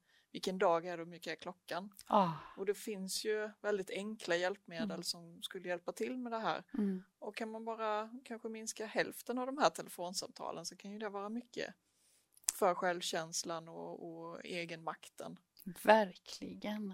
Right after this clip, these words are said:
Speaker 1: Så.
Speaker 2: Verkligen. Och vi, det vill vi ju hela tiden sträva efter det,
Speaker 1: Mm.
Speaker 2: tänker jag, att skapa större självständighet och framförallt i de situationerna när man också själv önskar och vill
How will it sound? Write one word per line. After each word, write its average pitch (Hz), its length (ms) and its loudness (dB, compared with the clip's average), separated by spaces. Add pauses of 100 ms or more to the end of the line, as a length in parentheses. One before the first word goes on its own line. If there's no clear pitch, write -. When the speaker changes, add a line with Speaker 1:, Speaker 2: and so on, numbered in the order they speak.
Speaker 1:
Så. - 260 -8 (160)
Speaker 2:
Verkligen. 202 680 -4 (200)
Och - 220 2
vi, 202 160 8
det 190 180 2
vill 190 340 6
vi 240 80 4
ju 277 60 6
hela 233 240 6
tiden 180 300 -4
sträva 190 460 4
efter 233 260 0
det, 180 240 4 (180)
Speaker 1:
Mm. 208 240 -8
Speaker 2:
tänker 202 320 -2
jag, 180 100 2
att 180 80 -4
skapa 220 720 4
större 190 460 2
självständighet 180 960 -2
och 185 80 -4
framförallt 190 380 0
i 247 40 2
de 233 100 4
situationerna 185 760 0 (300)
när 202 100 2
man 208 120 2
också 208 200 -6
själv - 260 0
önskar 185 460 0
och 196 160 -4
vill 269 240 2